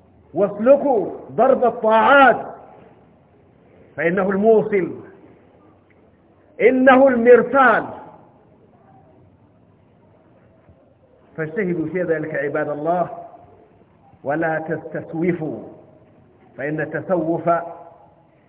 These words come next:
يبطئ بصاحبه ويؤخره عن الأعمال الخيرية. فلا يتفطن إلا وهو في قبره يسأل: "من ربك؟ ومن نبيك؟ وما دينك؟"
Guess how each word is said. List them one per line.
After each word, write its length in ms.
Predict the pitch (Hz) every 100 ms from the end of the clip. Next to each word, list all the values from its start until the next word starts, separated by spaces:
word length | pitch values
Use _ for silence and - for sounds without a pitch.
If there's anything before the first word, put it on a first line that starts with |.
| _ _ _ _ _
يبطئ 640 | 131 151 - 160 143 127
بصاحبه 540 | 123 135 135 156 120 - - _ _ _ _ _ _ -
ويؤخره 680 | 151 151 131 110 180 156 - - - - - - _ _ _
عن 160 | 135 139
الأعمال 580 | 135 131 123 127 139 120
الخيرية. 580 | 117 123 110 107 87 - - _ _ _ _ _ _ _ _ _ _ _ _ _ -
فلا 200 | 143 156 156
يتفطن 760 | 156 - 202 - 214 262 269 - - - _ -
إلا 240 | 160 151
وهو 240 | 151 127 139
في 140 | 139
قبره 460 | 139 170 147 160 143 - - - -
يسأل: 500 | 156 175 - 160 147
"من 80 | 151
ربك؟ 640 | 143 170 170 127 175 - - - _ _ -
ومن 340 | 160 165 160
نبيك؟ 720 | 156 156 180 175 190 190 - 135
وما 220 | 131 120
دينك؟" 420 | 120 101 95